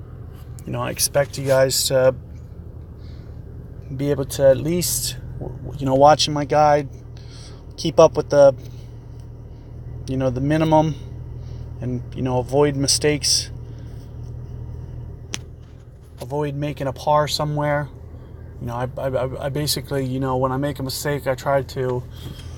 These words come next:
uh, recover, like you just saw me on that seventh hole there. You know, I know what I did, but then,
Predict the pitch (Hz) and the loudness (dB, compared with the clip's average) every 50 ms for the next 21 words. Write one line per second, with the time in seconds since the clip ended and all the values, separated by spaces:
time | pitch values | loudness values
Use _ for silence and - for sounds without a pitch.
0 | - - - - - - - - - 123 117 113 117 117 127 123 - - 170 170 | -12 -12 -12 -12 -12 -12 -12 -10 -8 -6 -4 -4 -4 -4 -4 -2 4 8 8 8
1 | 147 156 151 143 139 139 131 - - 135 127 143 143 - - - 143 139 143 143 | 8 6 2 2 2 0 0 0 -4 -8 -6 -6 -4 -4 -4 -4 -4 -4 -4 -6
2 | 135 135 135 135 135 131 123 - - 151 139 131 139 127 120 147 143 143 139 135 | -6 -6 -6 -6 -6 -4 -2 0 2 2 2 0 0 -4 -2 0 0 0 0 2
3 | 143 139 139 139 131 - - - - - - - - - - - - - - 117 | 4 4 4 4 2 -2 -8 -12 -12 -12 -14 -14 -12 -14 -12 -12 -12 -12 -10 -8
4 | 117 120 127 139 139 139 143 135 135 135 131 143 147 143 143 139 139 131 - - | -8 -4 0 2 2 4 6 6 6 6 4 4 4 4 4 4 2 -2 -6 -8
5 | - - - - - - 135 135 131 127 131 135 | -12 -12 -12 -6 0 2 4 4 4 2 0 -4